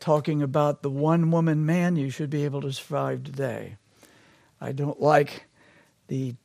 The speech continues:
technicalities sometimes, but it is, I think, essential for you to realize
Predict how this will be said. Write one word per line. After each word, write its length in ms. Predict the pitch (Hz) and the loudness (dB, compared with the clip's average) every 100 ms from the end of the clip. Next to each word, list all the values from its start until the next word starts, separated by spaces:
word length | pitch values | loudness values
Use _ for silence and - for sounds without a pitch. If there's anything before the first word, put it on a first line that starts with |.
| - | 0
technicalities 920 | 180 180 139 139 160 180 170 175 170 | 0 0 -4 2 4 6 6 4 0
sometimes, 720 | - 175 170 170 156 156 143 - - | 0 0 0 0 2 2 -2 -6 -2
but 180 | 151 147 | 2 2
it 140 | 139 | 0
is, 320 | 135 127 - - _ _ _ _ _ _ - | 0 -2 -8 -18 _ _ _ _ _ _ -8
I 120 | 135 | -6
think, 260 | - 165 147 | -2 -2 -2
essential 500 | 139 208 240 156 135 | -4 -2 -2 -2 -4
for 160 | - | -2
you 160 | 139 156 | -2 -2
to 60 | |
realize 840 | 143 151 160 143 131 135 147 131 | 0 2 2 2 0 -2 -4 -6